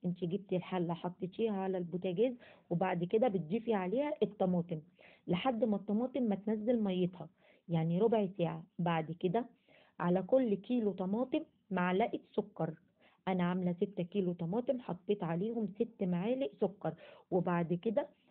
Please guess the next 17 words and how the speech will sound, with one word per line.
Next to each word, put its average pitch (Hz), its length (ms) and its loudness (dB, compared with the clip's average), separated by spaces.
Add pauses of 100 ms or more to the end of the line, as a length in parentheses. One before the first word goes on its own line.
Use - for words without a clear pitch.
على 185 220 2
كل 233 320 4
كيلو 240 300 0
طماطم 262 540 0
بتحطي 233 460 -4
عليه 208 260 2
نص 262 320 0
معلقة 196 520 2
ملح، 180 320 2 (320)
يعني 175 300 4
حطيت 180 440 -2
ست 214 280 0
معالق 190 440 2 (100)
سكر - 320 0
وتلات 220 460 2
معالق 202 420 0
ملح. 165 380 0